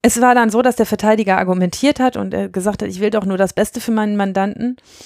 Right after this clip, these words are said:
Ähm, er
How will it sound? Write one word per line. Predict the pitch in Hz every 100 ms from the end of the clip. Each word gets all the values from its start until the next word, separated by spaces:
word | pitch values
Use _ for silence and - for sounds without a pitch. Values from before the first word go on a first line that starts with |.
| - _ _ _ _ -
Ähm, | 196 190 190 190 190 - _ _ _ _ _ _ _ _ _ -
er | 202 208 202